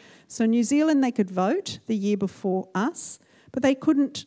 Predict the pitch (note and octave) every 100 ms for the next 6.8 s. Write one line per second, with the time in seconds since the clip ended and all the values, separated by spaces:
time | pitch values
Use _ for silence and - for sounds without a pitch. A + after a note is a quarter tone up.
0 | _ G#3+ G#3 - G#3 F#3 F3+ - - F3
1 | F3+ F3 - - F3 F3 E3 F3 F3 -
2 | E3+ E3+ E3 E3+ D#3+ F3+ - - _ _
3 | _ _ - - A3+ G#3 C#4 C#4+ D#4+ C#4
4 | - F#3 F3+ F3+ F#3 F#3 F#3 F3+ G3 -
5 | G3 F#3 F3+ G3 G3 G3 G#3+ - G3+ F#3
6 | F3 F3 - C#4 B3 F3+ E3+ C#4+